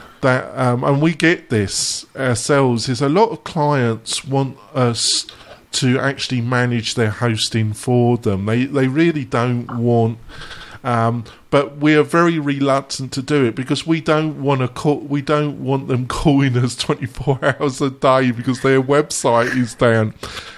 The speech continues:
And, um, Brian was saying with his hosting company that he works for, they're, they're gonna provide a, a interface where it will be like Flywheel, maybe, uh, where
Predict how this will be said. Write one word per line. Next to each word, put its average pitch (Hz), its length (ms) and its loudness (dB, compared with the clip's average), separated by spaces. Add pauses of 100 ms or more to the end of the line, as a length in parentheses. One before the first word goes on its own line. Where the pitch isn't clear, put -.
(120)
And, 160 440 0
um, 160 360 4
Brian 185 360 6
was 147 180 2
saying 139 540 -2
with 139 180 0
his 147 320 -2
hosting 117 500 0
company 113 380 0
that 113 160 2
he 123 100 -4
works 127 360 2
for, 117 180 0
they're, 123 280 4
they're 135 300 0
gonna 123 220 0
provide 120 560 2
a, 113 240 2 (500)
a 110 160 2
interface 123 1120 0 (420)
where 123 600 4 (920)
it 151 200 0
will 139 100 0
be 151 220 2
like 180 260 2
Flywheel, 170 680 2
maybe, 110 680 0
uh, 123 180 4
where 127 480 4